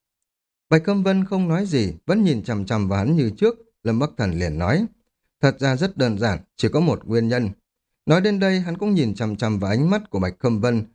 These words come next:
không cười và cũng không né tránh. Hắn nói, "Bởi vì ta không nỡ để ngươi chết."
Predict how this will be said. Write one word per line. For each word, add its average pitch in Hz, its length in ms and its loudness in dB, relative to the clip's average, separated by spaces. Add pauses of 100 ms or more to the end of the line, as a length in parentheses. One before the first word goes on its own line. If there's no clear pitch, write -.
(200)
không 190 280 0
cười 113 260 0
và 98 120 -2
cũng 107 200 -6
không 110 220 0
né 107 220 0
tránh. 120 260 0 (500)
Hắn 113 220 0
nói, 123 300 0 (200)
"Bởi 113 160 2
vì 107 240 0
ta 120 160 -2
không 110 240 0
nỡ 127 240 0
để 107 180 0
ngươi 101 160 0
chết." 208 220 0